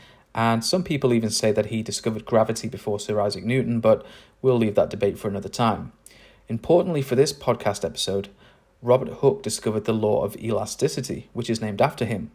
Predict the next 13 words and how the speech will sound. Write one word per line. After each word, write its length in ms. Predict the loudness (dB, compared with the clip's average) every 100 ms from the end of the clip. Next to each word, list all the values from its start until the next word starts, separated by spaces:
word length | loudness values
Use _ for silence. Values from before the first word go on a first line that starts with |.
| -12
and 240 | -6 -4 -4
it's 160 | -6
called 260 | -4 -6 -2
Hooke's 300 | 0 0 -2
law. 340 | -2 -2 -2 -8 _ -20 -20 _ -4
Now, 80 |
Hooke's 380 | 2 4 2 0
law 120 | 0
was 140 | 2 2
first 260 | 0 0
applied 360 | -2 -2 -2 0
to 80 | 0
springs, 760 | -2 0 0 0 -4 -10 -14